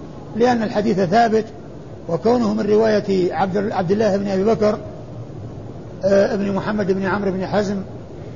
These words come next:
عن عروة بن الزبير هو ثابت من غير طريق سفيان بن عيينة، بل هو ثابت من طريق، آه، مالك وغير مالك، من طريق مالك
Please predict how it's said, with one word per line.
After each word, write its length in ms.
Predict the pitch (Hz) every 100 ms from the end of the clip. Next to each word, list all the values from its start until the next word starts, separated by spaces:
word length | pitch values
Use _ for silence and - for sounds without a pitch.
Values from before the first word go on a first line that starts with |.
| - - - -
عن 440 | 151 165 220 196 185 -
عروة 300 | 208 220 175
بن 120 | 185
الزبير 460 | 180 170 214 226 220 - - - - - - 220
هو 140 | 240
ثابت 400 | 190 285 247 220 208 202 220 - - - - -
من 140 | 101 110
غير 340 | 247 294 226
طريق 320 | 214 226 233
سفيان 440 | 180 180 170 208 139 - - -
بن 140 | 190 180
عيينة، 400 | 175 190 170 113 - - - - - - - - - - -
بل 80 | 143
هو 120 | 160
ثابت 360 | 160 208 196 185
من 180 | 180 180
طريق، 280 | 180 202 202 - - -
آه، 220 | 185 190
مالك 360 | 208 277 254
وغير 280 | 240 285 294
مالك، 300 | 277 220 156 - - - - - - - - - - - - - - - - - 180
من 80 | 196
طريق 240 | 208 214
مالك 440 | 196 214 202 190